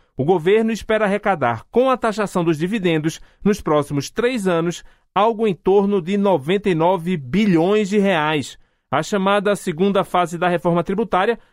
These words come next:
também prevê a redução da alíquota do imposto de renda para empresas, dos atuais quinze por cento para doze e meio por cento em dois mil e vinte e dois e dez por cento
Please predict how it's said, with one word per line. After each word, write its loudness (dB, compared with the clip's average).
também 0
prevê 0
a 0
redução -2
da 0
alíquota -2
do -2
imposto 0
de -2
renda 0
para -2
empresas, 0
dos 0
atuais 0
quinze -2
por -4
cento -2
para 2
doze 2
e -2
meio 0
por -8
cento -2
em 0
dois 0
mil 0
e 4
vinte -4
e -2
dois 0
e -4
dez 0
por -6
cento -2